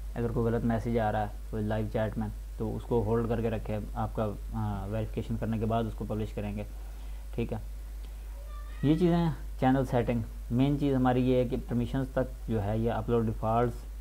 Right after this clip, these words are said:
channel, ये तीन जो टैग्स हैं यही आपके काम के हैं जो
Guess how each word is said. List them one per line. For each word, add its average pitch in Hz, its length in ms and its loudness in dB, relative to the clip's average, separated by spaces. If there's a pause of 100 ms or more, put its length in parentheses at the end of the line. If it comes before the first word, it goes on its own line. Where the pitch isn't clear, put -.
(120)
channel, 117 420 2 (1000)
ये 123 180 6 (120)
तीन 131 260 6
जो 123 260 6 (120)
टैग्स 110 240 0
हैं 113 140 0 (840)
यही 131 160 10
आपके 123 220 4
काम 113 260 0
के 110 100 -2
हैं 107 180 0 (380)
जो 113 180 6